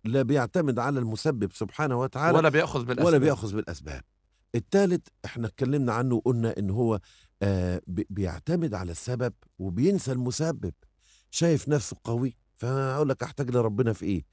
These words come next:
Speaker 1: شايف، ولذلك ربنا بيقول ايه؟ انت عشان معاك قرشين استغنيت عني؟ كلا ان الانسان
Speaker 2: لا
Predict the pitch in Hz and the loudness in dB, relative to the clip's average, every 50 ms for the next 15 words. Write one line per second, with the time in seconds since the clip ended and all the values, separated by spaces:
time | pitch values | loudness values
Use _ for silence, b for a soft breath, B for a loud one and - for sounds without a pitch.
0 | b b b b b - - 160 160 147 131 131 b b b b b 107 113 123 | b b b b b 0 4 4 4 6 4 0 b b b b b 0 2 2
1 | 120 107 147 175 - 135 120 120 151 139 127 131 143 127 127 135 117 b b b | 2 0 -2 -2 0 -2 0 2 2 2 2 2 0 2 2 2 0 b b b
2 | b b 120 110 - 135 120 127 117 165 160 143 139 160 - - - 104 92 - | b b -6 -2 -2 -2 -2 0 0 0 0 0 -2 -4 -4 -4 -6 -4 -4 0
3 | - 127 131 123 104 78 71 - _ _ _ _ 101 - - - 110 113 143 151 | 2 2 4 4 2 0 -2 -6 _ _ _ _ -6 -4 -4 -2 -2 0 -2 0
4 | 131 127 135 143 135 123 107 95 - _ _ - 151 147 135 120 113 107 - - | 0 0 0 0 0 0 -2 -4 -8 _ _ -2 0 0 2 2 0 -2 0 0
5 | 147 139 120 107 101 - - 101 98 - - 135 139 135 135 131 117 - _ _ | 0 0 0 0 -2 -2 -2 -4 -4 -2 0 0 2 2 2 0 -2 -4 _ _
6 | - 120 113 117 113 | -8 -4 -2 0 0